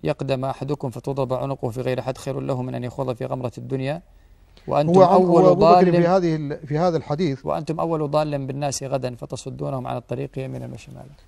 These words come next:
Speaker 2: نعم، أبو بكر هنا أراد أن يعظ أصحاب رسول الله صلى الله عليه وسلم ويعظ الأمة كلها،
Speaker 1: مم.
Speaker 2: فبين لهم أن الدنيا ستفتح عليهم وأنها لم تفتح بعد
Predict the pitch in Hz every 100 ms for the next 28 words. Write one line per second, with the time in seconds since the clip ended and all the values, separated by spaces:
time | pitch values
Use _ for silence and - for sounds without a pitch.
0 | - 175 170 160 - 170 180 190 190 170
1 | 180 185 165 170 170 156 170 165 156 143
2 | - 175 151 135 165 147 143 131 147 139
3 | 139 131 165 175 175 185 175 175 190 156
4 | 143 143 131 123 - _ _ _ - 127
5 | 156 175 165 165 151 151 147 151 160 151
6 | 160 - 139 143 160 156 165 156 147 151
7 | 170 156 143 - 151 151 135